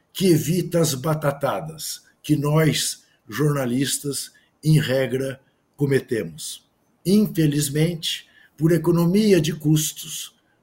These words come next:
os revisores praticamente desapareceram e fica aqui a minha homenagem a eles, que tantas vezes, por exemplo, a mim,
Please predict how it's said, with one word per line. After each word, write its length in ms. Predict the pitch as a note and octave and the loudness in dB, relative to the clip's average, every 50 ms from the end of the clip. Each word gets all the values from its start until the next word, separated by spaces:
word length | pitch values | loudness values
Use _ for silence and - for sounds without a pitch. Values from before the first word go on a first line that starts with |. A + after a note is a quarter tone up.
| _ _ | _ _
os 220 | D3+ D#3 D#3 D3+ | 2 4 4 4
revisores 920 | B2+ D#3 E3 D3 D#3+ C#3+ B2+ B2 C3 D3 C#3+ D3 D3 D3+ D3 - - - - _ _ _ _ _ _ _ _ - | 4 2 0 0 0 0 -2 0 0 2 2 2 2 2 0 -2 -6 -10 -12 _ _ _ _ _ _ _ _ -2
praticamente 1040 | D3+ D#3 E3 D#3+ D3+ D#3 - D3+ D3+ - C#3 B2 A#2+ B2+ C3+ C3+ B2 - - C3 | 0 2 2 2 0 0 -2 -4 -2 0 0 0 2 0 0 -2 -2 -6 -8 -10
desapareceram 1080 | A#2 G#2+ - - C3 A#2+ - - C3 A#2+ A2 G#2 - - - C3 C#3+ C#3+ D3 C#3+ C#3 C3+ - _ _ _ _ _ - | -8 -6 -4 -2 -2 -2 -2 -2 -2 -2 -2 -2 -2 -2 0 2 4 4 4 2 -2 -4 -10 _ _ _ _ _ -10
e 80 | B2 B2 | -10 -6
fica 320 | - - D#3 D#3 D3+ D3 | 0 0 2 2 2 0
aqui 440 | B2 - - - D3+ D#3+ D3+ D3+ - - _ _ _ _ _ - - | -2 -2 -4 -2 0 0 0 -2 -4 -10 _ _ _ _ _ -8 -2
a 100 | C3+ C#3+ | 0 2
minha 280 | D3+ E3+ F#3 G3 G3 | 4 4 4 4 2
homenagem 840 | F#3+ G3 F#3+ F#3 F#3 F#3+ G#3 G#3+ G3+ F3+ D#3 D3+ D3+ B2 A2+ - - _ _ _ _ _ _ _ | 4 2 4 4 4 4 6 6 4 4 2 2 -2 -2 -4 -8 -14 _ _ _ _ _ _ _
a 160 | - C3+ D3 | -2 0 2
eles, 720 | D#3 D#3+ D#3+ D3+ B2+ A2 G2+ F#2+ - - - - - _ _ _ _ _ _ _ | 4 4 4 4 2 0 -4 -8 -8 -10 -10 -10 -14 _ _ _ _ _ _ _
que 120 | - - D#3 | -6 -6 -6
tantas 720 | D#3 - - B3 C4+ D4+ D4+ C4+ G#3 - F#3 D#3 C3 G#2+ | -6 0 4 6 8 8 8 4 2 0 -2 -2 -2 -2
vezes, 720 | G#2+ B2 D3 D#3 E3 D#3+ C#3+ C#3+ D#3 D#3 D#3 - - - _ _ _ _ _ | -4 0 0 2 2 2 0 -2 -2 -2 -4 -6 -8 -12 _ _ _ _ _
por 140 | F3 F3 E3+ | -2 0 2
exemplo, 480 | D#3+ C#3+ A#2+ B2+ C#3+ C3+ - - D#3 | 2 2 2 0 0 0 0 0 0
a 60 | D3+ D3+ | 2 2
mim, 340 | D3 D#3 F3 G3+ G#3+ - | 2 2 0 0 -4 -8